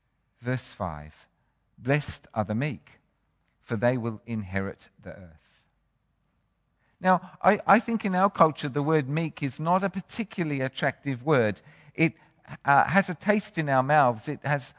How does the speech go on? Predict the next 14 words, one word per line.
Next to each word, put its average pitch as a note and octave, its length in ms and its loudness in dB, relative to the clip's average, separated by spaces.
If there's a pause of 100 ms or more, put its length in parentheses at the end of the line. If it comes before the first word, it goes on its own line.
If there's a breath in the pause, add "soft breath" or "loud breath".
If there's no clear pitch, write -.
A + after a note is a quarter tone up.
flavors D#3+ 520 0
of B2 240 2
being C3 400 -2 (140 loud breath)
submissive, G3 800 0
but C#3+ 220 4
possibly C#3+ 520 -4
in C3 100 -4
a C3 40 -4
weak-willed C#3 720 -2
or A#2 120 -4
wet C#3 300 -2
kind B2 300 -4
of A2 100 -6
way. A2 400 2